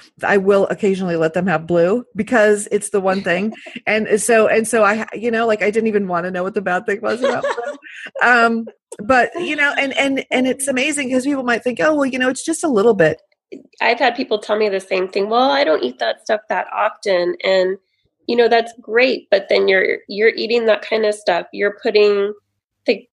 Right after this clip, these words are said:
Speaker 2: toxin-filled lotion on your body. You're using the toxin-filled air freshener. Your, um, you know,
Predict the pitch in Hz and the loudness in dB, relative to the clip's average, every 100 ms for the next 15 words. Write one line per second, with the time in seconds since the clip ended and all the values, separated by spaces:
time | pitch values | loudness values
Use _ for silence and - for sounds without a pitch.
0 | _ _ - 202 202 208 208 196 185 190 | _ _ -2 -2 0 -2 2 0 4 2
1 | 202 - 175 170 170 175 170 175 233 196 | 2 -4 -4 -4 -4 -4 -4 -4 -4 -4
2 | 196 202 214 233 214 - 185 185 - 208 | -4 -4 -2 2 0 0 -4 -4 -6 -6
3 | - 196 190 - - 208 185 - - - | 0 2 2 -4 0 0 0 -6 -6 -6
4 | 185 180 170 170 - _ _ _ - 214 | -6 -6 -6 -10 -14 _ _ _ -4 2
5 | 220 214 208 202 202 196 196 196 196 - | 6 6 6 6 6 6 6 4 2 -2
6 | 196 190 196 202 196 | 0 0 0 2 2